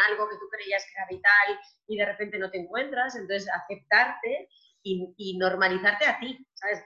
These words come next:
Usa esa palabra normal, pero normalizándote en lo que estás sintiendo. O sea, es decir, que cada una personalmente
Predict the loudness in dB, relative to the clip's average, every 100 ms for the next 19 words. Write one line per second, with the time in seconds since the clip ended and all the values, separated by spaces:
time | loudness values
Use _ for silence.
0 | _ _ _ -2 0 4 4 4 4 6
1 | 6 4 4 2 4 6 4 0 0 0
2 | 2 0 2 0 0 -4 -4 -6 -6 -8
3 | -10 -10 -8 -8 -8 -6 -4 -4 -4 -14
4 | -6 -4 -2 -4 -4 -6 -2 0 2 0
5 | -2 -4 -10 -4 -2 -2 -6 -4 -6 -6